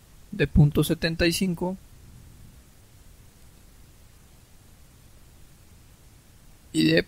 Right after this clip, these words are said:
punto cinco. Dams Escape.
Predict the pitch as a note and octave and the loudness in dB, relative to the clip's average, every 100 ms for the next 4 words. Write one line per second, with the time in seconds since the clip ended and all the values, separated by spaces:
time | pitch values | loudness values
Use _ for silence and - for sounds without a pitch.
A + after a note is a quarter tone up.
0 | - - D#3 D#3 D#3+ - D3 C#3+ - C#3 | -4 2 2 2 -2 -2 -4 -8 -10 -10
1 | - - - - - - - - - - | -12 -18 -20 -20 -20 -20 -20 -20 -20 -20
2 | - - - - - - - - - - | -20 -20 -20 -20 -20 -20 -20 -20 -20 -20
3 | - - - - - - - - - - | -20 -20 -20 -20 -20 -20 -20 -20 -20 -20
4 | - - - - - - - D#3 D3+ D#3+ | -20 -20 -20 -20 -20 -20 -8 -6 -4 -4
5 | - - | 0 0